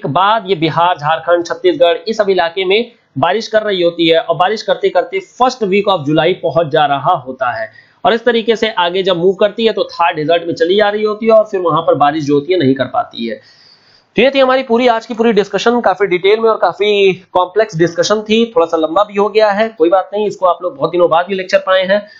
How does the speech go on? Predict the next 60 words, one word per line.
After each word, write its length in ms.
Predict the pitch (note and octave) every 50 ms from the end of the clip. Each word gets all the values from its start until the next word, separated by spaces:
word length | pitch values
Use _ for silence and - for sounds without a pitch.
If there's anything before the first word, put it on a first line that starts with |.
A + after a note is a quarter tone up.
| - _ _ _ _ _ _ _ _ _ _ _ _ _ - - C#3+
तो 60 | F#3+ F#3
इसको 160 | E3+ - G#3
आप 140 | G3 G3 G3+
लोग 140 | G3 F3
note 180 | E3 F3+ F3 -
करिएगा। 380 | G3+ F#3 F3+ G3+ G#3 G3+ G#3+ G3+
अगर 140 | F3+ F3
आपको 200 | E3+ D#3+ - F3
कोई 160 | E3 E3+ D#3 C#3
डाउट 240 | D3 E3 F3+ F3+
होता 180 | F#3 F#3 G3 F#3+
है, 60 | F#3
कोई 140 | - D#3+ C#3
query 260 | C#3+ D3+ D3+ E3+ F#3+
होती 260 | F#3+ F3+ F3+ - F#3+
है, 60 | F#3+ F#3
कोई 160 | - D3+ C#3
problem 340 | D3 C#3+ C#3+ D3+ E3+ F#3+ G3
होती 260 | G3 F#3+ F#3+ G3 G3
है 60 | G3
या 60 | F#3+
कोई 180 | F3+ - G3+ G3
सजेशन 460 | - G3+ F3+ G3 G#3+ G#3+ C#4 C#4+ B3+
भी 60 | A3
होता 220 | F#3 E3 E3+ F3+ F3+
है, 60 | F#3
तो 120 | F#3 G#3
हमारे 380 | F3+ - D3+ D#3+ E3 E3 G3 G3+
इस, 320 | G3 G3 A3+ A#3 - - _ _ _ _ _ _ _ _ -
अ, 160 | D3+ E3 E3 D#3+
different 360 | C#3+ E3+ F3 F#3 G#3 G3+ F#3
media 260 | E3+ D#3+ D#3 F#3 F#3
sources 400 | F3 - E3 D#3 D3+ F3+ F3+ E3
के 100 | - E3
through 220 | D#3 - D#3+ D#3+
आप 160 | D3+ D3+ D#3 -
जो 80 | D#3 C#3+
होता 200 | C3+ - - D3
है 120 | C#3 D3+
हम 120 | D3 C3+ C#3
तक 140 | D3+ D3 C3+
reach 180 | C3+ C#3+ C3+ C#3
out 160 | C3 B2+ -
कर 80 | D#3+
सकते 300 | E3 - F#3+ F3+ - G3
हैं। 160 | F#3+ F3 E3+ D#3+
मिलते 240 | D#3+ G3+ A3+ D4+
हैं 60 | D4 C#4
अपने 140 | C#4 C4+
next 160 | B3+ A#3+ - A3+
video 220 | A3 G#3+ G#3+ G#3+
में, 220 | A3 A3 G#3 G#3+ - -
तब 40 | D3+ -
तक 100 | F3+ E3+
के 80 | - F3+
लिए 280 | F3+ F3+ E3 E3 E3 _ _ -
thank 180 | C#3 C#3+ D3 D#3
you 100 | E3 E3
so 80 | E3+ F3
much। 160 | F3 -